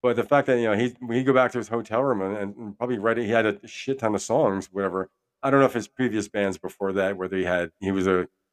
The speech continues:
s-, you know, lead vocalist or guitar player, or, you know, doing drums and both.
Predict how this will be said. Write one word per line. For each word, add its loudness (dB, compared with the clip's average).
s-, -10
you 0
know, 0
lead 0
vocalist 2
or 2
guitar 2
player, -2
or, -4
you -8
know, -6
doing -2
drums 0
and -6
both. 0